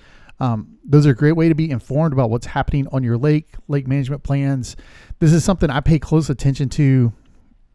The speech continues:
In the past, we haven't done the lake management plan process, but it, on, on some of the lakes that I frequent,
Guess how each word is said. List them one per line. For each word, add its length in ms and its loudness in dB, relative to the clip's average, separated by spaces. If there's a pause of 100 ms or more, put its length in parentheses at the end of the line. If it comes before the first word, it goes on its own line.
(180)
In 100 -6
the 80 0
past, 280 2
we 40 2
haven't 120 0
done 120 0
the 60 -4
lake 160 -2
management 340 -2
plan 200 -4
process, 420 -2
but 240 -4 (760)
it, 220 -8
on, 280 0
on 160 0
some 140 0
of 60 2
the 60 2
lakes 200 0
that 80 -2
I 160 2
frequent, 560 -2